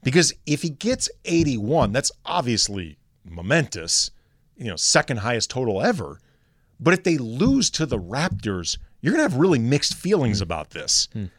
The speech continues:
Speaker 1: But, like, the point being, it took a while for me to, for it not to feel just normalized because Kobe did stuff like that all the time. LeBron, if it wasn't for the fact that LeBron's thir-, almost thirty-nine,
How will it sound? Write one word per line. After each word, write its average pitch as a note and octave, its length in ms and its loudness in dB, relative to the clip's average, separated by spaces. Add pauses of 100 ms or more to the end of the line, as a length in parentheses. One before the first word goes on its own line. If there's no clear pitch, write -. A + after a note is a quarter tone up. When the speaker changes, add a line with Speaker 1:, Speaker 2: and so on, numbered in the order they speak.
(160)
Speaker 1:
But, F3 100 6
like, F3 340 4
the D3 220 -8
point G#3 320 -6
being, G#3 360 -2
it E3+ 180 -2
took - 200 -6
a - 80 -2
while A#3 480 -2
for - 180 -4
me G#2 320 -2 (680)
to, C#3+ 320 2 (140)
for E3+ 260 0
it E3 80 -4
not D#3+ 200 2
to E3+ 60 0
feel G3 200 -2
just D#3 200 -4
normalized A#2+ 800 -2 (360)
because D#3 360 0 (320)
Kobe F#3+ 280 2
did G3+ 200 -2
stuff - 260 0
like G#2 140 -2
that G2 100 -4
all E2+ 120 -4
the D#2+ 60 -14
time. F2+ 240 -12
LeBron, D#3 640 0 (540)
if D#3+ 120 -6
it G#3 120 4
wasn't C4+ 320 2
for A3+ 120 -2
the D#3+ 80 0
fact D#3 240 2
that C3+ 100 0
LeBron's B2 440 2
thir-, - 460 0
almost C3 320 -4
thirty-nine, A#2+ 680 0